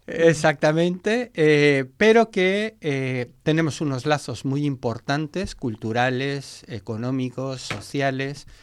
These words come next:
con, eh, con México. ¿Mm?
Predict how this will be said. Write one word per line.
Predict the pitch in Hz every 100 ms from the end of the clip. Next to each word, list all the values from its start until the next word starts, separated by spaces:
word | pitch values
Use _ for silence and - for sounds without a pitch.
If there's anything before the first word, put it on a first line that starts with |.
| - _ -
con, | 143 143 160 175 _
eh, | 131 117 107 104 101 95 92 98 _
con | 120
México. | 113 110 - - - _ _ _ _ _ -
¿Mm? | 131